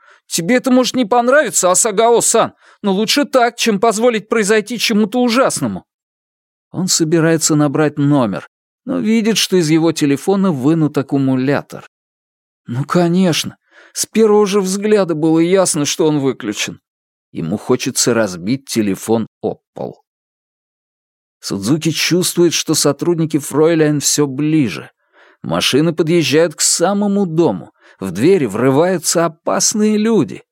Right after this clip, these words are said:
Он может поклясться, что слышит шаги, хотя в доме никого нет. Его бросает в жар, хотя ничего подозрительного ещё не происходит.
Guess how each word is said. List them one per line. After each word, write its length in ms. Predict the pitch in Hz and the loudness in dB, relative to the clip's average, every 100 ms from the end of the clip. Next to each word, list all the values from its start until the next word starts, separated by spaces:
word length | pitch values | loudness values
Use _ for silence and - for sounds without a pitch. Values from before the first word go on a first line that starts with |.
| _ _ _ _ | _ _ _ _
Он 180 | - 127 | -2 2
может 380 | 131 127 135 - | 2 2 -2 -2
поклясться, 840 | 135 135 147 156 175 123 - - | -4 -2 -2 2 2 0 -4 -6
что 540 | - - - 143 131 120 | -10 -12 -2 2 2 2
слышит 460 | - 143 151 151 | 0 0 0 0
шаги, 420 | 127 156 151 160 151 | -2 0 0 -2 -6
хотя 340 | - - 92 | -6 -4 -4
в 80 | 85 | -2
доме 260 | 107 120 | 0 0
никого 400 | 120 120 123 117 | 0 0 0 0
нет. 400 | 135 151 170 - - _ - _ | 0 0 -4 -6 -20 _ -20 _
Его 220 | 117 175 | 0 2
бросает 480 | 175 185 - 190 170 | 2 0 2 2 0
в 100 | 151 | 0
жар, 360 | 123 143 139 | 0 2 2
хотя 320 | - 131 165 151 | 0 -2 0 0
ничего 640 | 165 214 - - 196 190 | -2 -6 -6 -4 -2 -2
подозрительного 720 | - 117 113 120 160 147 131 | 0 0 0 0 -2 0 0
ещё 460 | 117 113 - - 170 | 0 -2 -4 -2 0
не 240 | 151 135 | 2 0
происходит. 880 | 151 160 151 139 - 175 120 - _ | -2 -2 -2 -2 -2 0 0 -4 _